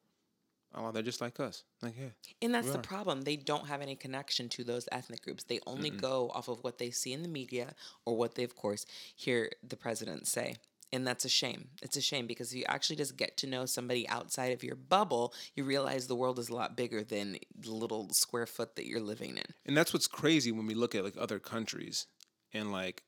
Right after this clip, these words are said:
Speaker 1: we look, almost look down upon them. It's like, you know, they're either a third world country or they're just not as civilized
Speaker 2: Mm-hmm.
Speaker 1: or they're just, their infrastructure is not as,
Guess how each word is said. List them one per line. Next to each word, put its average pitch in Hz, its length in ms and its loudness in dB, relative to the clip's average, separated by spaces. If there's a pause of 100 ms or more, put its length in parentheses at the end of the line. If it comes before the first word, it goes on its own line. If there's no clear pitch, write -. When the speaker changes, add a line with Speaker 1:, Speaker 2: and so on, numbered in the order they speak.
(120)
Speaker 1:
we 123 160 0
look, 117 300 2
almost 147 280 4
look 110 160 -2
down 107 300 2
upon 92 260 -8
them. - 240 -10
It's 92 120 -12
like, 98 160 -8
you 101 80 -6
know, 95 160 -4
they're 92 240 -2 (340)
either 98 480 -4 (500)
a 95 60 0
third 123 240 4
world 107 140 2
country 101 580 0
or 90 420 0
they're 95 140 0
just 95 140 -4
not 92 80 -4
as 82 100 0
civilized 98 880 2
Speaker 2:
Mm-hmm. 85 140 -4
Speaker 1:
or 85 240 0
they're 95 220 -6
just, 95 200 -4
their 92 300 -2
infrastructure 104 760 -2
is 92 100 -6
not 87 180 -6
as, 87 180 -6